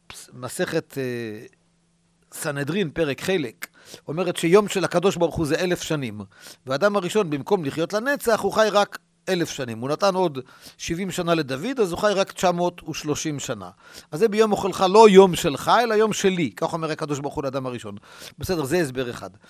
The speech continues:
אבל ההסבר היותר פשוט ויותר מקובל ב-, ב-, ב-, ב-, ב-, בפי המפרשים הוא שהקדוש ברוך הוא המיר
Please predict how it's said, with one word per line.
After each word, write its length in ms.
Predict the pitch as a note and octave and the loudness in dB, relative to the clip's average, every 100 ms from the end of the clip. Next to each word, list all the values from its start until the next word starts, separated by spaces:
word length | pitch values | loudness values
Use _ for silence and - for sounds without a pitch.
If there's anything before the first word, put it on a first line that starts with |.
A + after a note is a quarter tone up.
| _ _ - | _ _ -8
אבל 140 | C#3+ | -2
ההסבר 280 | F3 D#3+ B3+ | -2 0 0
היותר 220 | A3 - A3+ | 0 -2 -2
פשוט 300 | F#3 G3+ D#3 | -4 -6 -6
ויותר 200 | D3+ G3 | -4 -4
מקובל 540 | F#3 - C3+ D#3 E3 B2+ | -4 -8 -4 0 0 -2
ב-, 80 | |
ב-, 160 | A#2+ G#2+ | -10 -12
ב-, 140 | G#2 | -14
ב-, 240 | G#2+ G#2+ G#2+ | -16 -16 -18
ב-, 240 | G2+ G2+ G#2 | -18 -18 -16
בפי 240 | - F3 | -8 -2
המפרשים 720 | C#3+ B2+ A2 B2 A2+ - G3 | -2 -4 -8 -10 -8 -4 -2
הוא 240 | C#3+ F3 G#3 - - - - | 0 0 -4 -12 -20 -20 -18
שהקדוש 500 | - F3 D#3+ E3+ G3 | -6 -2 0 0 0
ברוך 180 | F#3 G3 | 0 2
הוא 140 | F#3 - | 4 4
המיר 500 | F3 F3 F3+ A2 | 4 2 0 0